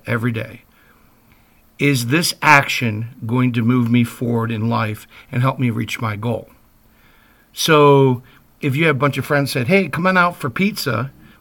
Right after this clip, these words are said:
and you're training for the Mister Minnesota bodybuilding show, the answer is no. Or it's like, "Yes, I'd like to come out with you. I'm gonna have a Diet Coke and your pre-cooked meal in Tupperware,"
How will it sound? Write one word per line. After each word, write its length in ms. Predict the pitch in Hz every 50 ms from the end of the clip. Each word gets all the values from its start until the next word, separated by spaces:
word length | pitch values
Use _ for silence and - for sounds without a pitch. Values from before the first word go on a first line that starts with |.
| _ _ _ _ _
and 140 | - 139 147
you're 140 | 165 185 160
training 440 | - - - 156 156 156 151 143
for 140 | 131 - 139
the 100 | 117 120
Mister 460 | 120 127 147 156 - - - 151 135
Minnesota 680 | 127 135 139 135 120 113 - - 156 143 143 131 123 117
bodybuilding 800 | 101 92 - 120 139 190 220 214 101 120 117 117 - 98 98 -
show, 440 | - - 117 95 92 - - - - - _ _ _ - _ _ _ _ _ _ _ _
the 140 | - 151 170
answer 280 | 190 185 - 220 190 180
is 120 | 175 139
no. 400 | 160 190 247 - 113 101 104 - _ _ _ _ _ _ _ _ _ _ _ _ _
Or 360 | - 180 175 156 156 165 180 175
it's 180 | 147 - -
like, 140 | 147 127 139
"Yes, 260 | 208 233 175 - -
I'd 80 | 135 127
like 220 | 156 214 240 233
to 80 | 165 131
come 180 | - 123 147
out 200 | 151 160 - -
with 200 | - 123 117 -
you. 220 | 117 117 117 127 147
I'm 160 | 139 147 175
gonna 140 | 175 131 127
have 380 | 127 123 123 123 123 123 123
a 60 | - 104
Diet 360 | 101 120 113 113 107 110 -
Coke 360 | - 165 156 143 143 143 - - - _ _ _ _ _ - _ -
and 600 | 147 147 147 143 139 139 135 135 135 131 120 117
your 320 | 127 131 131 127 123 117
pre-cooked 640 | - - - - 190 190 - - - 180 151 - -
meal 440 | 139 143 160 170 160 127 120 123 127
in 120 | 127 120
Tupperware," 680 | - 180 185 180 - 139 107 101 104 98 107 120 147